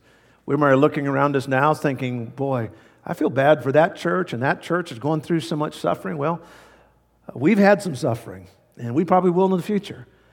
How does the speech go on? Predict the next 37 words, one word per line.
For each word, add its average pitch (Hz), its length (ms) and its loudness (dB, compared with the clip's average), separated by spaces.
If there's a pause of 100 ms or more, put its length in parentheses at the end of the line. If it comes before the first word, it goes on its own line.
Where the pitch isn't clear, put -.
(120)
But 175 160 2
for 165 100 0
now, 185 200 4
it's - 100 -2
their 226 240 2
season. 120 640 -4
Notice 180 180 2
what 180 120 2
it 127 40 -8
says. 165 380 4 (220)
"Some - 420 0
of 208 120 6
you 143 300 -2 (960)
will 143 140 -4
be 131 100 -2
cast 127 360 2
into 120 160 -6
prison." 107 500 -12
Not 170 200 6
all 277 280 6
of 208 80 2
you, 143 300 -4 (100)
some 311 280 -4
of 202 120 2
you. 135 220 -4 (600)
For 117 120 -6
whatever 175 320 4
reason, 214 440 0
God's 156 320 6
sovereign 202 380 4
purpose, 170 540 -6 (180)
some 156 800 0 (400)
are 127 120 -4
cast 147 400 2
into 139 160 -2
prison. 113 480 -8 (600)
Why? 117 460 0